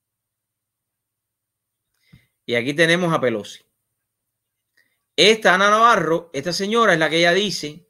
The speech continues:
que ella es republicana, pero que a esta administración ella no le encuentra nada de republicana. Eh, no le encuentra nada de bueno.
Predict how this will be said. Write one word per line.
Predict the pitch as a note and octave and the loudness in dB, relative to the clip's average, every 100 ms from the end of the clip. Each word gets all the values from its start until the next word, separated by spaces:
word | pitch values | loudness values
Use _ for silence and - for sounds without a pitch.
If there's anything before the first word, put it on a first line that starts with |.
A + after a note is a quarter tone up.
| _ | _
que | - A#2+ | -6 -2
ella | C3+ C#3+ | 2 2
es | D#3 E3+ E3 - _ _ _ _ _ _ _ _ _ _ _ - | 2 -2 -6 -14 _ _ _ _ _ _ _ _ _ _ _ -8
republicana, | B2 F3 A#3 A3 G3 C#3 D3+ - _ _ _ _ _ _ _ _ _ _ _ _ _ _ _ _ _ _ _ _ _ | -2 2 4 4 2 2 -6 -16 _ _ _ _ _ _ _ _ _ _ _ _ _ _ _ _ _ _ _ _ _
pero | - B2+ A#2+ | -2 0 2
que | |
a | A#2+ | 0
esta | D#3+ F3+ | 0 0
administración | E3+ D#3+ C#3+ C#3+ F#3 | 0 0 -2 -4 -4
ella | E3+ | -2
no | D#3 | -2
le | C#3+ | -6
encuentra | D3 C#3+ C#3 | -8 -6 -6
nada | C3+ D3 C3+ | -4 -2 -2
de | A#2+ | -4
republicana. | A2 G2 G2+ F#2+ F#2+ F2+ F#2+ _ _ _ _ _ _ _ - | -6 -10 -14 -14 -14 -16 -20 _ _ _ _ _ _ _ -6
Eh, | B2+ B2 A#2 | -2 -2 -2
no | B2+ | -2
le | D#3 | -2
encuentra | C#3 D#3 D3 | 0 -2 -4
nada | C3+ C#3 C3+ | -4 -2 -2
de | |
bueno. | A#2 A2 G2 F#2+ | -4 -6 -10 -16